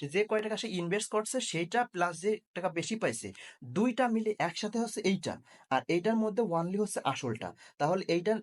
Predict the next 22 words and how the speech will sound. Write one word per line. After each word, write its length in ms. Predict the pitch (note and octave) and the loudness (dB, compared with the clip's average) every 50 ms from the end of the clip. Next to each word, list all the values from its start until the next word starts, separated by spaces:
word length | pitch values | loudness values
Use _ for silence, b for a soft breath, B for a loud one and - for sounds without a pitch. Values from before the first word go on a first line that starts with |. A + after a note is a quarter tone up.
| _ | _
থেকে 300 | - G#3 G#3+ - A#3+ B3+ | -4 -4 -2 2 2 2
মুনাফা 460 | A3+ F#3 F3 F3+ F3+ F3+ F3 - G#3+ | 2 2 -2 0 0 0 0 2 0
আসল 220 | G3 G3 - A3 G#3+ | -2 0 0 -2 0
থেকে 220 | G#3 A3 G#3+ A#3 A3+ | 0 0 0 0 -2
যদি 180 | A3+ A3+ A#3+ | -2 -2 0
only 200 | A3+ G3 F#3 G3 | 0 0 0 0
আমি 140 | G#3+ A3 A#3 - - | 0 -2 -2 0 0
আসলটা 440 | C3+ C#3 G#3+ - G3+ G#3+ A3 A#3+ | 0 0 0 0 -2 0 2 2
বিয়োগ 260 | A3 F3+ G3+ A3 A3 - | 0 2 2 0 0 0
করে 180 | - F3 C3+ A2+ | -2 -2 -2 -2
দিই, 120 | - - - B B B B | -4 -8 -16 B B B B
তাহলে 200 | - G#3 A3 A#3 | -2 0 0 2
মুনাফাটা 480 | A#3 B3+ B3 A#3 G#3 - G3 F#3+ F#3 | 2 4 4 4 2 2 0 -2 -2
পাবো। 240 | F3 E3+ D#3 D3 D3+ E3+ - - | -2 -2 -2 -4 -4 -6 -6 -6
মানে 140 | G3+ G3+ G#3+ G#3+ | -4 -4 0 0
কত 160 | G#3 G#3+ G#3+ | 0 2 2
টাকা 220 | G#3+ G#3+ G#3 G#3 G3+ | 2 0 2 2 2
আমার 200 | G3 G3 G#3 G3+ | 2 2 0 2
লাভ 180 | G3+ G3+ G3+ G3+ | 2 0 0 0
হয়েছে 200 | A3 G#3+ G#3 A3 | 0 -2 0 0
সেটা 200 | G#3+ A#3 A#3 A3+ | -4 0 -2 0
পাবো। 220 | A3+ F3 D3 C#3 | 0 0 -2 -2